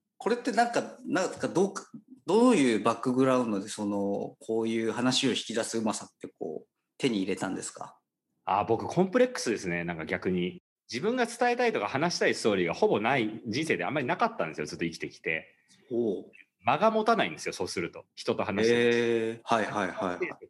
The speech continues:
Speaker 2: か、なんかこう、初対面の人と話して関係構築していくときって、なんかこう、その時僕は自分で面白いこととか、実は僕こういうことやっててとか、興味を持ってもらうっていうのが全然できなかったんで、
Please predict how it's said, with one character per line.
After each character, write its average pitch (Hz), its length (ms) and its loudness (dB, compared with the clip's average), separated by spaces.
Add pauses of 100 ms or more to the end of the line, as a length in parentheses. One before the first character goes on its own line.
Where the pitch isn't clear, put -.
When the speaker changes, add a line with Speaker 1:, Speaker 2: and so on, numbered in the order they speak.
Speaker 2:
か、 101 400 0
な 95 120 -2
ん - 20 -8
か 104 100 -6
こ 85 480 -2
う、 - 80 -20
初 - 160 -10
対 214 160 4
面 127 180 2
の 90 100 -2
人 98 160 -8
と 87 120 -4
話 104 240 -4
し - 40 -8
て 92 60 -6
関 113 200 -2
係 120 160 0
構 120 160 0
築 - 180 -8
し - 80 -6
て 92 60 -4
い - 20 -12
く - 80 -16
と - 100 -6
き - 100 -18
っ - 40 -20 (160)
て、 90 320 0 (340)
な 175 120 -2
ん - 20 -6
か 123 120 -6
こ 82 440 -2
う、 - 20 -20 (220)
そ - 140 -6
の 185 120 -2
時 135 60 -6
僕 107 300 0
は 180 160 6
自 127 180 -2
分 196 240 0
で 196 160 4
面 120 220 0
白 220 180 2
い - 40 2
こ 107 100 -4
と 95 80 -6
と 87 80 -6
か、 76 260 -4 (260)
実 117 280 -2
は 117 60 2 (120)
僕 101 220 -4
こ - 140 2
う - 20 4
い 156 40 2
う - 20 -8
こ 190 100 -4
と 131 80 2
や 95 100 2
っ - 40 -16
て 104 100 -4
て 92 100 -2
と 87 80 -8
か、 - 80 -6
興 165 220 0
味 117 60 -4
を 92 40 -2
持 90 120 -2
っ 90 60 -10
て 90 80 -6
も 82 100 -4
ら 80 80 -2
う - 20 -6
っ - 40 -14
て - 80 -10
い 76 40 -4
う - 20 -10
の - 20 -10
が 78 60 -4
全 170 180 0
然 180 120 -2
で 123 100 -2
き 180 60 -4
な 190 80 0
か 110 80 -4
っ - 80 -12
た 78 100 -4
ん 76 100 -10
で、 78 280 -6